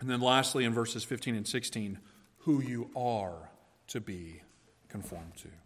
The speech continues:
Now, looking first at the call to hope in verse thirteen, it's important to realize that this verse is a transitional one, uh, in the book. It forms a sort of bridge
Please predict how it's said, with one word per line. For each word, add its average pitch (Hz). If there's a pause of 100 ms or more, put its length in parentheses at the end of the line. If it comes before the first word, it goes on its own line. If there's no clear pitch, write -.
(1080)
Now, 139
looking 196
first 180
at 147
the 135
call 156
to 139
hope 156
in 135
verse 131
thirteen, 147
it's 151
important 202
to 165
realize 170 (260)
that 170
this 190
verse 214
is 175
a 190
transitional 196
one, 127 (460)
uh, 156
in 185
the 175
book. 202
It 170
forms 240
a 208
sort 208
of 165
bridge 190